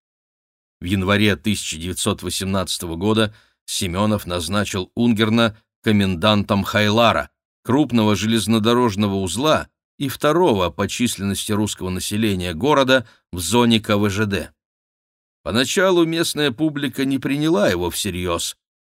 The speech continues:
но он быстро показал, на что способен. Военный врач Григорьев – публично выступавший против невесть откуда свалившегося на хайларцев барона, был расстрелян без суда.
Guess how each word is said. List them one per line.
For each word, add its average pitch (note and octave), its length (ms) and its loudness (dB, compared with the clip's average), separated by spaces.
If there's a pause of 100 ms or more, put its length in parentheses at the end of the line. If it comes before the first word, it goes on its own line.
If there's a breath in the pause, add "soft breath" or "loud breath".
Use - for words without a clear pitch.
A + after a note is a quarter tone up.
но C#3+ 140 2
он C3 180 2
быстро A2 400 0
показал, G#2+ 520 0
на G2+ 120 0
что G#2+ 240 -2
способен. E2+ 600 -6 (480)
Военный G#2+ 520 2
врач G#2+ 340 0
Григорьев – F#2+ 840 -2 (300)
публично G#2+ 560 0
выступавший G#2 640 -2
против A2 460 -2
невесть A2+ 400 0
откуда A2 380 -2
свалившегося G#2+ 840 -2
на G#2+ 120 0
хайларцев A2+ 720 0
барона, G#2+ 480 0 (380)
был C3 220 2
расстрелян B2 680 2
без A#2 160 0
суда. B2+ 460 -2